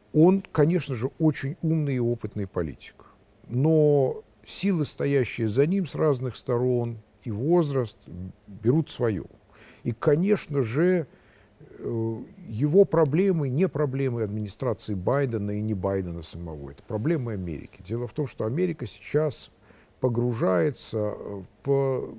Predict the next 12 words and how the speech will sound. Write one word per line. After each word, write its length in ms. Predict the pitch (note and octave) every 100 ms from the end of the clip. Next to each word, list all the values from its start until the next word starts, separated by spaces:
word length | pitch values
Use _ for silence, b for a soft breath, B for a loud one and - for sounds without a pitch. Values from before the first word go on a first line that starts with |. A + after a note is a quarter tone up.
| A#2+
глубокий, 920 | G#2+ C#3 C#3+ E3+ F#3+ - D3+ C#3 A#2 - -
э, 300 | G2 G2+ G2 F#2+
переходный 680 | C3 B2 - E3+ E3+ B2+ B2 -
кризис 460 | A2+ C3+ G2+ F2 -
такой, 400 | D#2+ - C#2+ D2
меж-, 340 | G#2+ A#2 -
меж 260 | A#2+ C3+ A2
эпохами, 720 | A2 - G#2+ - - - - _ _ _ _ _ _ -
да. 240 | B2 C3+ C#3 b b b b b - _ _ _
Она 220 | - F#3+ F3
делает 360 | G#3 E3+ C3+
это 160 | C#3